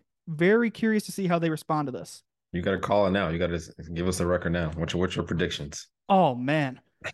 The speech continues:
Speaker 2: <laughs>
Speaker 1: You're putting me on, you're putting me on the spot here. This wasn't even in, this wasn't even in the rundown. What do we got? Six
Speaker 2: <laughs>
Speaker 1: games? I'm gonna say shoot for four and two.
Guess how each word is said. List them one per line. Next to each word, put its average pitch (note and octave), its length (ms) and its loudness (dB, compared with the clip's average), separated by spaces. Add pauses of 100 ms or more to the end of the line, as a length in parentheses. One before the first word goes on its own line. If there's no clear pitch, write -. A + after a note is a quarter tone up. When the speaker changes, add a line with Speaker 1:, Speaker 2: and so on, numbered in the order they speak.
(180)
Speaker 2:
<laughs> - 480 -2
Speaker 1:
You're F#3+ 120 0
putting G3 260 2
me F#3 80 4
on, F3+ 100 2
you're A3+ 100 4
putting A#3 200 2
me G#3 80 4
on G#3+ 100 4
the D3+ 80 0
spot G#3+ 300 4
here. F3 100 8
This - 100 2
wasn't A3 200 6
even A3 160 6
in, B3 140 6
this B3+ 220 2
wasn't G#3 240 6
even A3+ 160 6
in A#3+ 80 6
the F#3+ 80 4
rundown. G3+ 400 6
What F3+ 100 4
do - 20 4
we F3 80 6
got? D3 180 2
Six - 300 0
Speaker 2:
<laughs> - 0 -
Speaker 1:
games? G#3+ 420 0
I'm G3 140 4
gonna A#3 120 6
say G3+ 520 2 (760)
shoot C4+ 320 4
for B3 120 0
four A#3 260 4
and F#3 100 -2
two. C3+ 200 -8